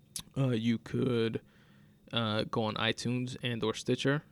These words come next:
and rate and review the podcast and, uh, help it gain exposure that way. The more rates and reviews that it has, the higher it climbs up them charts.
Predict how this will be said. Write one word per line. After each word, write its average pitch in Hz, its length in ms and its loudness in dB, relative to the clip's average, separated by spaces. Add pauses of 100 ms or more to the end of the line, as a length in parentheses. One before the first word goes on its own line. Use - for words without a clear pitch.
(140)
and 117 360 -4
rate 120 260 2
and 117 160 -2
review 117 560 0 (500)
the 113 720 -4
podcast - 480 -6 (380)
and, 110 200 -4
uh, 101 180 0
help 107 200 -4
it 104 60 -4
gain 107 140 -4
exposure 104 360 -4
that 110 180 -2
way. 107 200 -4 (480)
The 113 60 -4
more 110 560 -4 (120)
rates 117 460 0
and - 180 -4
reviews 117 360 0
that 113 140 -2
it 120 100 -2
has, 127 360 -4
the 101 340 -6 (120)
higher 107 540 -4 (520)
it - 260 -8
climbs 131 400 -2
up 135 120 0 (300)
them 123 300 -4
charts. - 760 -10